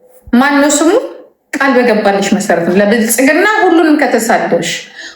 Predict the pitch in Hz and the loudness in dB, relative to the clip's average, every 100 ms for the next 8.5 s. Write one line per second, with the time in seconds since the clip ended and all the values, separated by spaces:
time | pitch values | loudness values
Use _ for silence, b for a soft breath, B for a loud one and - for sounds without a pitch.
0 | - 381 330 330 277 311 320 339 494 587 | -2 2 2 2 2 2 0 0 0 0
1 | 587 - - _ _ - - 349 320 349 | -2 -6 -12 _ _ -14 -2 0 2 2
2 | 339 339 339 320 349 494 440 339 294 262 | 2 0 2 0 2 2 2 2 2 2
3 | 254 220 214 190 B B - 539 587 554 | 0 0 0 -2 B B -2 -2 0 0
4 | 554 539 480 - 381 294 247 254 233 220 | 0 0 0 -2 0 0 0 0 0 -2
5 | B B B 453 523 508 - 392 - 427 | B B B 0 0 -2 0 0 0 0
6 | 453 415 381 381 370 320 302 269 240 190 | 0 0 0 0 2 2 4 4 2 0
7 | 185 - 254 359 381 370 302 269 233 208 | 0 0 0 2 2 2 2 2 0 0
8 | 220 269 254 208 - | 2 2 2 0 -4